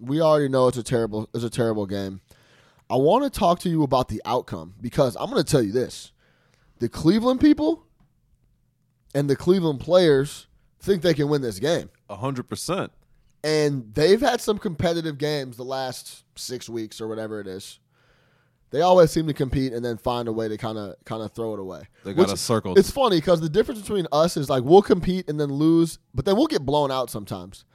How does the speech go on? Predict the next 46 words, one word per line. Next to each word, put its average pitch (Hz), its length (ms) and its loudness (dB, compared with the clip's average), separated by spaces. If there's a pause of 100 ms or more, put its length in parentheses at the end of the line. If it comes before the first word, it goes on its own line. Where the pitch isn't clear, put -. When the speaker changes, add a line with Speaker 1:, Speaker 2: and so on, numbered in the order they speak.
(220)
Speaker 1:
They 139 160 2
don't 427 220 4
really 180 240 6
get 143 180 0
blown. 135 220 2
They 156 80 2
got 196 180 2
blown 143 220 2
out 135 180 0
against 123 280 -2
Baltimore, 160 540 -2 (280)
but 151 100 -4
then 247 240 2
<laughs> 147 60 0
more 285 120 4
times 381 320 0
than 175 140 0
not, 135 360 -2 (340)
they're 165 160 2
playing 262 280 2
pretty 185 200 6
hard 139 320 8
and, 139 180 2
and, 143 140 2
like, 139 140 2
losing 151 260 2
the 143 80 -2
game, 139 260 0
like, 127 200 -2
twenty 143 280 -4
to 131 80 -4
f-, - 180 -14
like, 135 200 -2 (100)
Speaker 2:
I 143 60 -4
think 240 180 0
they 370 80 2
have 311 140 8
a 180 40 4
Speaker 1:
seventeen. 131 60 0
Speaker 2:
solid 165 400 4
defense 131 420 -2
over 104 220 0
there. 95 220 -2 (300)
Speaker 1:
Yeah. 127 60 -2
Speaker 2:
Yeah. 113 220 2
Speaker 1:
So 214 380 -2